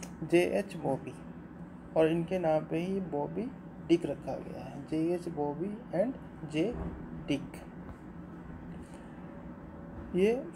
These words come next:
fathers of बॉबी डिक हैं, इन्होंने ही बॉबी डिक को बनाया है और इनके नाम पे ही बॉबी डिक बना है। What is Bobby Dick Test?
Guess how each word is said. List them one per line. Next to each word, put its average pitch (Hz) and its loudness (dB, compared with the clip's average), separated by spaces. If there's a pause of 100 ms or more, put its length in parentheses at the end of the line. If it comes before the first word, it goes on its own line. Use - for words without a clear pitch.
fathers 156 6
of 214 4 (1160)
बॉबी 160 6
डिक 143 -6
हैं, - -12 (220)
इन्होंने 175 4
ही 185 0 (640)
बॉबी 156 4
डिक 160 4
को 160 0
बनाया 139 4
है 165 2
और 151 0
इनके 156 2
नाम 147 2
पे 147 -2 (120)
ही 185 -2
बॉबी 147 0
डिक - -4
बना 143 2
है। - -6 (1400)
What 196 10
is 226 -4 (420)
Bobby 160 6
Dick 190 -2 (280)
Test? - -2